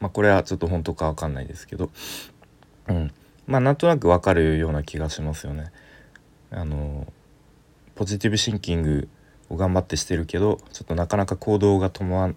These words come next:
伴わないみたいな。まあ、あとはちょっと逆に現実逃避に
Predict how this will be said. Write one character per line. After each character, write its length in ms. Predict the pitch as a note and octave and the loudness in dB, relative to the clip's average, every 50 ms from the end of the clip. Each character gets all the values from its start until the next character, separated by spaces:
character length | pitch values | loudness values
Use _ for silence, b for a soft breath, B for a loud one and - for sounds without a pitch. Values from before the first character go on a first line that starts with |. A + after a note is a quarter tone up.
| - - | -8 -10
伴 280 | - G2+ F#2+ F#2 F#2 F#2+ | -6 -2 0 2 2 4
わ 120 | F#2 F2+ | 4 4
な 160 | E2+ D2+ C2+ - | 4 2 0 -2
い 100 | - - | -6 -8
み 100 | D#2+ D2+ | -10 -10
た 140 | - C#2+ C#2+ | -8 -8 -8
い 40 | C#2+ | -8
な。 120 | C#2+ C#2+ b b b b b b b b b b b _ _ G#2+ | -8 -10 b b b b b b b b b b b _ _ 0
ま 80 | A#2+ | 0
あ、 20 | B2 | 0
あ 40 | |
と 100 | - F#2+ | 2 0
は 60 | F2 - | -2 -2
ち 100 | - F2 | -2 -6
ょ 20 | |
っ 20 | - | -2
と 140 | - D2 D2+ | -2 -2 0
逆 280 | D2 F#2+ F2+ - A#2+ A2+ | 2 0 0 0 0 2
に 240 | A#2 A2+ A2+ - - _ _ _ _ - - _ _ _ _ _ _ _ _ _ _ - | 2 2 2 0 -4 _ _ _ _ -20 -20 _ _ _ _ _ _ _ _ _ _ -6
現 240 | F#2+ G#2+ A2 G#2+ A2 | -2 0 2 2 2
実 260 | G#2+ G#2 - - - | 0 -2 -4 0 4
逃 100 | A#2+ G#2 | 4 4
避 180 | F2+ - E2 D#2 | 4 4 0 -2
に 180 | D2 C#2 C#2 | -2 -2 -4